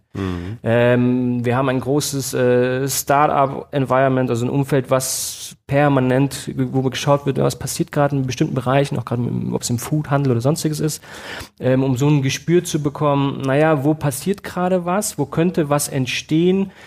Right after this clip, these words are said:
Speaker 2: und vor allem auch, welche Vernetzungen sind untereinander. Also
Speaker 1: Mhm.
Speaker 2: Zukunft und, und Veränderung, egal welchen Aspekt man eigentlich wirklich anguckt, er ist unfassbar komplex
Speaker 1: Mhm.
Speaker 2: geworden, weil wir alle so schön
Speaker 1: Mhm.
Speaker 2: vernetzt sind in dieser
Speaker 1: Ja.
Speaker 2: Welt und auch irgendwie Abhängigkeiten haben.
Speaker 1: Ja, ja, ja.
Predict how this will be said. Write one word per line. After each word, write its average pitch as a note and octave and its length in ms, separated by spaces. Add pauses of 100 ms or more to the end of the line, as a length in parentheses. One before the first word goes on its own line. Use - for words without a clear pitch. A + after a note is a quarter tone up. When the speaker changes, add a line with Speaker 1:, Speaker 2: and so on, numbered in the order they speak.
(120)
Speaker 2:
und C#3 120
vor C#3 120
allem D3 160
auch, C#3+ 160 (180)
welche D3 340
Vernetzungen B2 640
sind A2+ 120
untereinander. G2+ 560
Also F#2+ 160
Speaker 1:
Mhm. F2+ 220
Speaker 2:
Zukunft C#3+ 680
und, B2 120
und B2 140
Veränderung, D3 540
egal C3+ 360
welchen C#3 220
Aspekt - 400
man C3 80
eigentlich A2+ 240
wirklich B2+ 300
anguckt, B2 340 (360)
er G#2+ 120
ist - 100
unfassbar A#2 520
komplex A#2 500
Speaker 1:
Mhm. - 40
Speaker 2:
geworden, G2+ 380
weil G2+ 180
wir G#2 180
alle A#2+ 220
so A2 400 (140)
schön - 240
Speaker 1:
Mhm. F2+ 60
Speaker 2:
vernetzt A#2 480
sind A2 220
in G#2+ 100
dieser F#2+ 200
Speaker 1:
Ja. E2+ 60
Speaker 2:
Welt A2 180
und A2 100
auch - 100
irgendwie A2 500
Abhängigkeiten A2 720
haben. - 240
Speaker 1:
Ja, F#2 320
ja, F#2 120
ja. G2+ 180